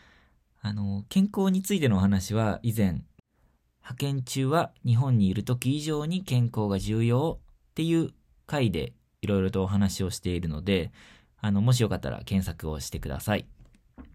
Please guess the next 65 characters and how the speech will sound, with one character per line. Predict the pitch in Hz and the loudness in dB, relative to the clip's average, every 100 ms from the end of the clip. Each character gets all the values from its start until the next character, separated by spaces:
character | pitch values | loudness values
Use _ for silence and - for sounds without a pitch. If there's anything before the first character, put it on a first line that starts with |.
| - _ - - - - - - | -20 _ -18 -16 -16 -18 -20 -4
あ、 | 104 | 0
概 | 104 127 | 4 6
要 | 151 | 6
欄 | 104 | 4
に | 82 - | 2 -4
リ | - | -2
ン | 98 | 0
ク | 95 | 0
を | |
貼 | 95 | -4
っ | - | -6
と | 98 | -6
こ | 90 | -6
う | |
か | - | -2
な | 90 123 - _ _ | -2 -2 -4 _ _
と | 85 | -6
思 | 64 | -6
い | 57 | -8
ま | - | -8
す。 | - - - _ - - - - - _ - - _ _ | -10 -14 -18 _ -16 -14 -14 -20 -20 _ -20 -20 _ _
で、 | 131 139 104 - | 2 4 2 -2
え | 117 104 | -2 -2
ー | 104 | 0
と、 | 101 | 2
何 | 180 233 | 2 4
が | |
言 | 120 | 4
い | 107 | 4
た | |
い | 113 | 4
か | 101 | 2
と | 98 | -2
い | 90 | -4
う | 85 | -4
と、 | - 104 87 - _ _ _ _ _ _ _ _ _ _ _ | 0 0 0 -4 _ _ _ _ _ _ _ _ _ _ _
あ | 110 | 0
の、 | 92 87 85 85 - | 0 -2 -4 -6 2
年 | 113 165 | 4 4
齢 | 226 240 | 2 2
な | 240 | 0
ん | 165 | -2
て | - 120 110 - - _ | 0 0 0 -2 -8 _
結 | - 147 | -6 -4
局 | 208 208 214 - - _ | -2 -2 -2 -4 -8 _
た | 196 | 0
だ | 190 127 | 2 2
の | 95 | 0
数 | - 127 | 0 0
字 | 147 156 | 0 0
で | 165 | -2
し | - | 0
か | 101 | 2
な | 107 | 4
い | 104 | 2
よ。 | 87 98 - _ _ | 2 0 -2 _ _
生 | 117 | 4
ま | 143 | 4
れ | 151 | 0
て | 180 | -4
か | - 131 | 0 0
ら | 92 | 4
の | 98 104 80 - - | 4 2 -2 -10 -6
時 | 107 | -4
間、 | - 104 104 | 2 2 2